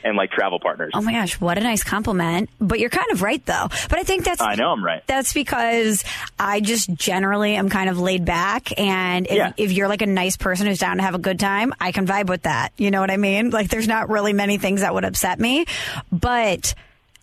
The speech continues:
Speaker 2: I think that's an interesting self-exercise for people that you should do. You need to take a hard look at yourself and say, "If I was going on a bachelor or bachelorette party right now and there was a roommate draft, where would I fall in the draft order?"
Speaker 1: Yeah.
Speaker 2: If, if there was a big
Speaker 1: That is
Speaker 2: board,
Speaker 1: great.
Speaker 2: am I a first round draft pick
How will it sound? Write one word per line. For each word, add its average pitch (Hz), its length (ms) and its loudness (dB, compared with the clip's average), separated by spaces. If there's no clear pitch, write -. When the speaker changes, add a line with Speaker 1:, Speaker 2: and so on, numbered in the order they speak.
Speaker 2:
I 247 80 -4
think 339 160 0
that's 571 160 0
an 320 160 2
interesting 220 480 0
self-exercise 180 1120 -2
for 165 140 -2
people 165 360 -2
that 156 120 -2
you 180 160 0
should 180 240 -2
do. 185 200 0
You 180 100 2
need 254 200 0
to - 60 -4
take 403 100 -4
a 440 80 0
hard 226 220 0
look 175 160 -2
at 180 100 0
yourself 190 400 0
and 190 140 0
say, 170 260 2
"If 202 140 -2
I 190 180 0
was 277 140 0
going 262 200 2
on 226 120 2
a - 20 0
bachelor 180 480 0
or 180 80 0
bachelorette 165 480 0
party 180 200 2
right 190 220 0
now 202 360 2
and 185 160 2
there 185 120 2
was 185 140 2
a 190 60 2
roommate 185 440 0
draft, 214 540 0
where 190 240 2
would 185 120 2
I 180 100 0
fall 170 240 0
in 160 60 2
the 160 60 2
draft 151 320 -2
order?" 147 320 -2
Speaker 1:
Yeah. - 220 0
Speaker 2:
If, - 100 -4
if 196 60 -4
there 254 100 2
was 285 100 2
a 294 60 2
big 220 320 2
Speaker 1:
That 196 200 2
is - 60 2
Speaker 2:
board, 185 220 0
Speaker 1:
great. 92 380 0
Speaker 2:
am 208 140 2
I 196 120 2
a 220 60 0
first 226 360 -2
round 233 260 2
draft 196 280 0
pick 269 220 0